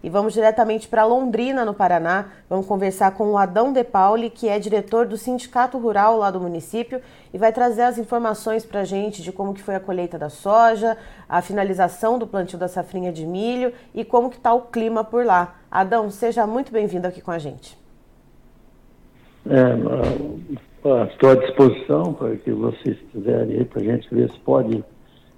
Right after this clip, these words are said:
Speaker 2: talvez, dar uma, uma clareza, o que pode ser esclarecido sobre essa última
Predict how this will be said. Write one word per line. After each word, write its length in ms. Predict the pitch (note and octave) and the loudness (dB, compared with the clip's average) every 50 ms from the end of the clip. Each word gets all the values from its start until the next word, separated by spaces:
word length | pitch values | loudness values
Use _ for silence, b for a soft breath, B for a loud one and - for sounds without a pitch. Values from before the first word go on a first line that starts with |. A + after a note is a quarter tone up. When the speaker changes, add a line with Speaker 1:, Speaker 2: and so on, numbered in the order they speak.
| - - | -8 -4
Speaker 2:
talvez, 540 | - A#2 A2 A#2 C3 C3+ B2+ A#2 B2+ B2+ - | -2 2 4 6 6 6 4 4 0 -2 0
dar 160 | - B2+ B2 | 2 2 2
uma, 380 | B2 B2 B2 A#2 A#2 A2+ A#2 A2+ | 2 0 -2 -2 -4 -6 -6 -8
uma 180 | A2+ A2+ A2 | -8 -8 -8
clareza, 480 | - - A#2+ A#2 A2+ B2+ C3 A#2+ A2+ C3+ | -4 0 0 2 4 4 4 6 4 2
o 60 | B2 | 2
que 160 | - - D3 | 2 0 -4
pode 360 | - - C#3+ C#3 C#3 C#3 - - | -2 0 2 2 2 0 0 0
ser 80 | C#3 | 0
esclarecido 640 | C3+ - - - D3+ C3+ B2+ A2 A2+ - - C3+ A#2 | 0 0 0 0 2 2 2 0 -4 -6 -8 -8 -8
sobre 340 | - - - A2+ B2+ C3+ B2+ | -6 -6 -2 0 0 0 0
essa 180 | A#2 - - B2+ | -2 -2 -2 -2
última 420 | B2+ B2+ B2 C3 B2+ A#2+ A#2 | 0 -2 -2 -2 -4 -4 -4